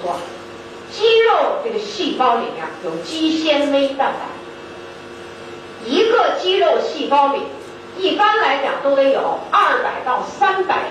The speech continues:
根这种肌纤维蛋白。啊，就得有这种蛋白质。如果一个人缺少蛋白质，他会在肌肉上表现的无力，收缩无力，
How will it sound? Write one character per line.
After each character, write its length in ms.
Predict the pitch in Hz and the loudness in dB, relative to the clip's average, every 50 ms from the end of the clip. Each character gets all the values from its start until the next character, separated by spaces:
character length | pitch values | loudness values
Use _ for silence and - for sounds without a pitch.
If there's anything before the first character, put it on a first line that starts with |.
| - - | -2 0
根 200 | 294 277 277 277 - - - - - - - - - | 2 2 2 2 0 -4 -8 -12 -14 -16 -16 -10 -6
这 80 | 233 | -4
种 80 | 202 - - - - - | -4 -4 -6 -8 -10 -12
肌 260 | - 311 320 311 285 | -8 -6 -6 -4 -4
纤 380 | 285 311 311 311 277 277 269 262 | -4 -4 0 2 2 2 2 2
维 180 | 269 240 240 240 | 2 0 0 0
蛋 200 | 233 - - - - | 0 0 0 0 -2
白。 60 | - - - - - - - - - - - - - - - - - - - - - - - - - - - - - - - - - - - - - - - - - - - 226 | -6 -8 -8 -8 -8 -8 -8 -8 -10 -12 -14 -16 -16 -16 -16 -16 -16 -16 -16 -16 -16 -16 -16 -16 -16 -16 -16 -16 -16 -16 -16 -16 -16 -16 -16 -16 -16 -16 -16 -16 -14 -8 -6 -4
啊， 180 | 214 220 - - 349 | -4 -4 -6 -6 -2
就 60 | 359 | 0
得 60 | 370 | 2
有 120 | 349 302 - | 4 4 4
这 80 | - | 4
种 120 | - - - | 2 2 2
蛋 140 | 262 254 | 2 2
白 120 | 247 233 233 | 2 0 -2
质。 60 | 233 233 - - - - - - - - - - - - - - | -2 -4 -6 -8 -12 -14 -14 -16 -16 -16 -16 -16 -16 -14 -4 0
如 80 | 349 | 2
果 220 | 453 508 508 - - - | 4 6 6 4 4 2
一 80 | 339 381 | 2 0
个 100 | 415 330 | 2 2
人 200 | 311 302 311 - | 2 2 0 0
缺 200 | 311 370 392 359 | 0 0 2 2
少 140 | - 285 | 2 2
蛋 160 | 277 269 262 233 | 4 2 2 2
白 160 | 233 254 254 | 2 0 0
质， 80 | - - - - | 0 -2 -4 -2
他 100 | - - | 0 0
会 180 | 277 403 403 349 | 2 2 2 4
在 220 | 349 311 247 - | 4 2 2 2
肌 300 | - - 403 427 466 466 466 | 0 -2 2 4 6 6 6
肉 80 | 466 - - - - - | 6 4 4 2 0 -2
上 120 | - - - - - - | -4 -6 -8 -10 -4 0
表 200 | 233 226 - - - - | 0 2 2 0 0 2
现 220 | 339 285 - - | 2 2 2 0
的 60 | - | 0
无 280 | 170 - 208 208 220 285 | -2 -2 -2 0 0 0
力， 360 | 285 330 330 330 - - - - - - - - - - - - - - | 0 0 -2 -2 -4 -6 -8 -12 -14 -16 -16 -16 -16 -16 -16 -16 -14 -12
收 340 | - - - 415 370 359 359 | -6 -2 0 2 2 2 0
缩 240 | - 359 359 320 | 0 0 2 2
无 280 | 285 285 - - - 247 | 4 2 2 0 -2 -2
力， 120 | 254 277 | -4 -6